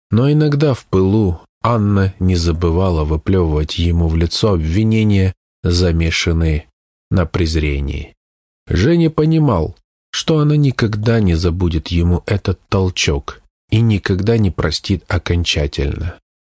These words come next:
Ее обида и унижение, как пузыри метана из густого болота, будут всплывать на поверхность при каждом удобном случае. Когда Анна услышала диагноз, то сначала билась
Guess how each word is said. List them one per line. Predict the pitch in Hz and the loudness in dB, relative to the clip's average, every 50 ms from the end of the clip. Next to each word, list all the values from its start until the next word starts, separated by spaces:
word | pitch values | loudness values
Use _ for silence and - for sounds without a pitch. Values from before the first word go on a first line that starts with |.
| _ _ _ _ - | _ _ _ _ -2
Ее | - 90 92 98 104 127 143 143 | 0 2 2 4 4 4 4 4
обида | 113 90 87 101 120 120 101 98 92 | 2 2 2 2 2 2 2 2 0
и | 87 76 80 95 | 0 0 0 2
унижение, | 92 90 85 85 85 82 76 78 85 92 98 95 87 80 71 73 | 2 2 2 2 2 2 0 2 2 2 2 2 0 0 0 -2
как | - - 98 - - | -2 -2 -4 -4 -2
пузыри | - 107 110 98 98 113 113 107 104 | -2 0 0 2 2 0 2 2 2
метана | 98 98 95 90 _ - 101 95 90 87 90 87 | 2 2 0 0 _ -2 -2 0 0 0 0 0
из | 85 82 82 | 0 -2 -2
густого | 80 85 - - - 90 85 85 82 80 | -2 -2 -2 -2 -2 0 0 0 0 0
болота, | 78 85 82 85 87 98 95 85 - 71 - - - - _ _ _ _ _ _ - | 0 0 0 0 2 2 0 0 -2 -4 -8 -8 -10 -20 _ _ _ _ _ _ -2
будут | - 107 123 123 110 101 87 | 0 2 2 2 2 0 -2
всплывать | - - - - - 98 92 92 87 90 95 92 85 - - - | -2 -6 -6 -2 0 0 2 2 2 2 2 0 -2 -2 -2 -2
на | 85 82 | -2 -2
поверхность | - - 85 85 87 87 82 78 - - - 76 71 - - - - _ _ _ - - | 0 0 0 0 0 0 0 -2 -4 -6 -6 -6 -6 -6 -10 -14 -18 _ _ _ -10 -4
при | - 82 80 78 _ - | -2 -2 -2 -4 _ -6
каждом | - 107 110 113 101 95 95 92 90 - - | -2 0 0 0 2 2 0 0 -2 -2 -2
удобном | - 95 85 85 98 85 82 78 85 82 82 82 82 | -2 -2 0 0 0 0 0 0 0 0 0 0 -2
случае. | - - - 87 85 82 78 73 - - - - 76 73 78 - - _ _ _ _ _ _ _ _ _ _ _ | -4 -4 -2 0 0 0 0 0 -2 -4 -4 -4 -4 -4 -6 -10 -14 _ _ _ _ _ _ _ _ _ _ _
Когда | - 151 147 139 156 151 - - | -2 -2 0 0 0 0 0 0
Анна | 123 117 120 113 101 95 92 | 0 0 0 2 2 2 0
услышала | 87 - - 107 107 95 - - 90 85 80 76 | 0 0 0 0 0 0 0 0 0 0 0 0
диагноз, | 76 85 85 95 104 107 - 82 76 80 - - - - _ _ - | 0 0 0 0 0 -2 -2 -4 -4 -4 -6 -10 -14 -20 _ _ -4
то | - 147 | -2 -2
сначала | - - - 120 110 - - 113 110 113 117 110 | 0 0 0 -2 0 0 0 0 0 2 0 0
билась | 104 101 101 113 127 120 120 120 110 - | 0 0 0 2 2 2 2 0 0 -4